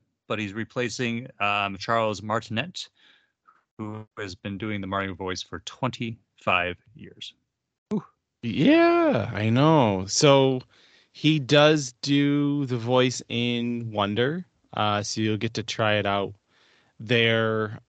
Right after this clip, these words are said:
Speaker 2: and, and kinda, like, hear what the new voice sounds like. He does
Speaker 1: Yes.
Speaker 2: Mario and Luigi.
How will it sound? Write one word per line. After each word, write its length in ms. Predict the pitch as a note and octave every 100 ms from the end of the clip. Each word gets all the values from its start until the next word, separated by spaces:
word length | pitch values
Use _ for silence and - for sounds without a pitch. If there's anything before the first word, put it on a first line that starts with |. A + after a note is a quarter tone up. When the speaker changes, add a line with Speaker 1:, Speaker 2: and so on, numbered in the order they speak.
| _ -
Speaker 2:
and, 180 | A2+ G#2
and 180 | G#2+ F#2
kinda, 340 | G#2+ G2 G2
like, 220 | F#2+ F#2 - _ _ _ -
hear 280 | - G#2+ G2+
what 180 | G#2
the 80 | G#2+
new 140 | G2+ G2+
voice 200 | G2 G2+
sounds 220 | G#2+ G#2+
like. 120 | F2+
He 100 | -
does 320 | F#2 F2+ -
Speaker 1:
Yes. 180 | F#2 -
Speaker 2:
Mario 340 | G2+ F#2+ F#2+ F#2
and 200 | F#2+ F2+
Luigi. 360 | F#2+ F#2+ F#2+